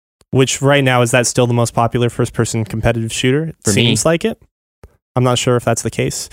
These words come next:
Speaker 1: Ignoring C S go, 'cause that's also a staple.
Speaker 2: I'm, yeah, I'm willing to pitch C S go in there just because Rush will throw a fit otherwise.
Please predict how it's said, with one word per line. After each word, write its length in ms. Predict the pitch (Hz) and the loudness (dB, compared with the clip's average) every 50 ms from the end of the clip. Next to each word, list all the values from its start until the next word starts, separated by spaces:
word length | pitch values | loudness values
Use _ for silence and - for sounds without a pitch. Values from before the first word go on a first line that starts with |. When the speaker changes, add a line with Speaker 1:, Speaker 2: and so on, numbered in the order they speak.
| - - - - - - | -18 -20 -16 -10 -4 -2
Speaker 1:
Ignoring 440 | 190 175 160 175 190 202 202 190 170 | 0 2 4 4 4 6 6 4 4
C 160 | - - 160 139 | 4 4 4 4
S 100 | - - | 4 2
go, 160 | - 117 107 104 | 2 2 2 2
'cause 120 | - 120 | 0 2
that's 180 | 131 135 127 - | 2 2 2 2
also 260 | 131 120 113 - 123 113 | 2 2 2 2 0 -2
a 40 | |
staple. 540 | 104 - - 110 101 101 - - - - - - _ _ - | -2 -2 -2 -4 -4 -4 -4 -6 -8 -8 -10 -14 _ _ -2
Speaker 2:
I'm, 200 | 131 156 175 175 - | 0 0 2 2 2
yeah, 220 | 147 151 143 127 | 2 2 2 2
I'm 120 | 139 156 | 2 2
willing 240 | 170 170 156 135 123 | 2 2 2 2 2
to 100 | 113 113 - | 2 0 0
pitch 320 | - - 123 - - - | -2 -4 -4 -4 -6 -6
C 160 | - - 123 117 | -4 -2 0 0
S 100 | 110 - | 0 0
go 160 | - 117 107 104 | 0 0 0 0
in 100 | 101 101 | 0 0
there 140 | 101 101 | 0 -2
just 200 | 95 - 101 - - | -2 -2 -6 -6 -6
because 260 | 104 - 110 95 - | -6 -6 -6 -4 -2
Rush 220 | 104 101 101 - | -2 -2 -2 -2
will 100 | 117 101 | -4 -4
throw 220 | 95 - - 101 95 | -4 -4 -4 -4 -4
a 40 | 95 | -6
fit 340 | - - - 107 101 - - | -6 -2 0 0 0 0 -4
otherwise. 760 | - 95 101 104 95 95 92 92 95 95 95 - - - | -4 -4 -4 -4 -4 -4 -4 -6 -6 -6 -6 -8 -8 -10